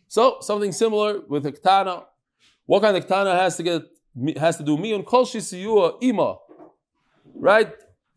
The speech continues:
Kuf Zayin Amud Beis on the bottom. Kol Shisiyua Ima Va'achea Ledaita. Mother, brothers, and she was a participant in this decision, then she does Miyun. But if they forced her,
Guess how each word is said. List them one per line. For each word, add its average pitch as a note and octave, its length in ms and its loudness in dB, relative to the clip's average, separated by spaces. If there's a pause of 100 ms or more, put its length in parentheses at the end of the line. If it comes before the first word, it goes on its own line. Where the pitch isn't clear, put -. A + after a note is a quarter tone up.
Kuf C#3+ 100 -8
Zayin G3 220 2
Amud E3 220 -2
Beis F3 240 4
on D3+ 80 -2
the D3 60 0
bottom. C3 340 0
Kol G3 180 -2
Shisiyua F3 540 -4
Ima F#3 380 -2
Va'achea C#3 720 -2
Ledaita. C#3 560 -2 (1000)
Mother, B2 600 0 (340)
brothers, C#3 600 0 (560)
and C3+ 160 2
she A#3 400 0 (520)
was C3 320 2 (680)
a A#2 80 -6
participant D#3+ 800 0
in D#3 400 0
this C#3+ 200 -2
decision, E3+ 640 -2 (240)
then D#3 340 0
she C#3+ 120 -8
does C3+ 220 2
Miyun. F2+ 240 -8 (1300)
But - 120 -14
if - 60 -20
they - 120 -16
forced C4 540 4
her, G#3 420 -4